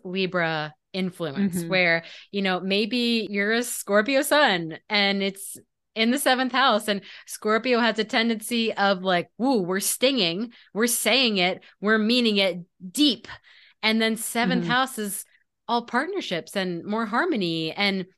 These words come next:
Speaker 1: how you're relating with it. So there is going to be that influence coming in with no matter
Speaker 2: Mm-hmm.
Speaker 1: what sign, no matter what planet. And like we mentioned in the part one, it just gives that extra kind of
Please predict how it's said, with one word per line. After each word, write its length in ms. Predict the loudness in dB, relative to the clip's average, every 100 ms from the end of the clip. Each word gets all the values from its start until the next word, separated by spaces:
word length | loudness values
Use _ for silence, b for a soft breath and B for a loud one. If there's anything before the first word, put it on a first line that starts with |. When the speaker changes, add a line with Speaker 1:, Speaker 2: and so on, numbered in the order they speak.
| _ -4
Speaker 1:
how 180 | -2
you're 180 | 0 0
relating 360 | 0 0 0 0
with 120 | -2
it. 120 | -6
So 120 | -2
there 160 | 0 0
is 220 | -2 -2
going 240 | -2 0 -2
to 100 | -4
be 220 | -4 -2
that 260 | 0 -2 -2
influence 760 | -6 -4 -6 -4 -6 -8 -12 -14 _ _ _ _
coming 380 | -6 -2 0 0
in 340 | -2 -4 -12 -20 _ _ _ _ _ -12
with 440 | -2 0 -2 -8 _
no 160 | -2 0
matter 240 | 4 4
Speaker 2:
Mm-hmm. 100 | 4
Speaker 1:
what 220 | 2 0
sign, 520 | -2 0 2 4 2 -2 B -10
no 80 | -4
matter 220 | -2 0
what 260 | 0 -2
planet. 560 | -4 0 0 0 -2 -4 _ _ _ -4
And 500 | -2 0 0 -2 -4
like 180 | -4 -2
we 80 | -2
mentioned 540 | -2 -2 -4 -4 -4 -6
in 240 | -4 -2 -2
the 80 | -4
part 300 | -2 -2 0
one, 400 | 0 2 0 -6 _
it 160 | -10 -6
just 240 | -6 -6
gives 220 | -4 -4 -2
that 160 | -4
extra 340 | -4 -10 -10 -12
kind 300 | -4 -4 -2
of 180 | -6